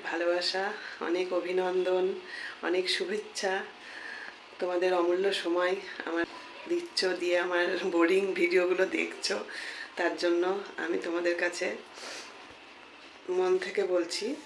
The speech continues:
খুব কৃতজ্ঞ বা কি বলবো, অনেক ধন্যবাদ তোমাদেরকে, অনেক আশীর্বাদ ছোটদের, আর বড়দের অনেক প্রণাম। ঠিক আছে, আমার প্রচণ্ড শরীরটা খারাপ লাগছে। খারাপ লাগছে বলতে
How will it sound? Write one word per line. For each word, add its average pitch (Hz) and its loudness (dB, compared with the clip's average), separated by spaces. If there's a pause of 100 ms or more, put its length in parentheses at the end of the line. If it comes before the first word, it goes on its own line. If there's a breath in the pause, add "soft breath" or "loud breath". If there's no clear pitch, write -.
(140)
খুব 190 -4 (760)
কৃতজ্ঞ 196 2 (920 loud breath)
বা 170 4 (580 loud breath)
কি 202 -2
বলবো, 165 0 (460 loud breath)
অনেক 247 6
ধন্যবাদ 196 2
তোমাদেরকে, 170 -2
অনেক 180 2 (160)
আশীর্বাদ 175 2 (140)
ছোটদের, 170 0 (540 loud breath)
আর 160 -2
বড়দের 170 0 (280 loud breath)
অনেক 170 0
প্রণাম। 170 0 (720 loud breath)
ঠিক 190 -4
আছে, 180 0 (560 loud breath)
আমার 165 -2
প্রচণ্ড 185 0
শরীরটা - 0 (120)
খারাপ 180 -4
লাগছে। 170 -2 (640 loud breath)
খারাপ 180 0
লাগছে 180 0
বলতে 180 0